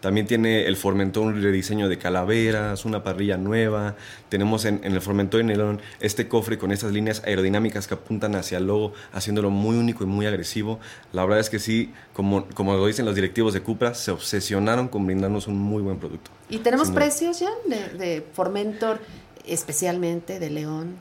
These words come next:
Speaker 1: Sí, el Formentor sale en novecientos noventa y nueve mil novecientos pesos, básicamente el millón de pesos, y el León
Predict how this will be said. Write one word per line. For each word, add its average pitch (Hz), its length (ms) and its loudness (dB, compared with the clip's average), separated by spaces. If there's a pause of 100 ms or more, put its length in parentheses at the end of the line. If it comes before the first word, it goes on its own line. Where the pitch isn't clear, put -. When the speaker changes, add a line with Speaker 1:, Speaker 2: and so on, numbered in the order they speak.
(260)
Speaker 1:
Sí, 120 480 2
el 113 120 4
Formentor 139 560 4
sale 139 340 4
en 107 120 2
novecientos 117 560 2
noventa 95 260 2
y - 40 2
nueve 95 180 2
mil 110 180 2
novecientos 101 460 0
pesos, 127 380 -6
básicamente 90 520 -6
el 87 60 -2
millón 87 260 -2
de 87 80 -2
pesos, 123 440 -4 (280)
y 101 140 2
el 95 160 4
León 120 360 4